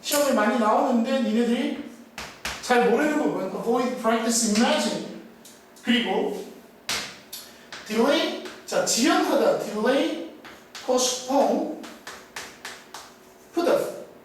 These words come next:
자, 이런 단어인데 put off. 여기까지가 연기하거나 지연하는 건데, 연기하다,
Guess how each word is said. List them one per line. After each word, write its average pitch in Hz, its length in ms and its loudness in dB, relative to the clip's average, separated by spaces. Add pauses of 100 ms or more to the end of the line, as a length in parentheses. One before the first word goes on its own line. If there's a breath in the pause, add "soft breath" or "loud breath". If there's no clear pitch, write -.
(1000)
자, - 140 -2
이런 285 320 4
단어인데 226 400 2
put 151 220 -6
off. - 320 -2 (200)
여기까지가 220 800 2 (500)
연기하거나 254 1040 4
지연하는 294 720 2
건데, 175 300 0 (480)
연기하다, 196 960 0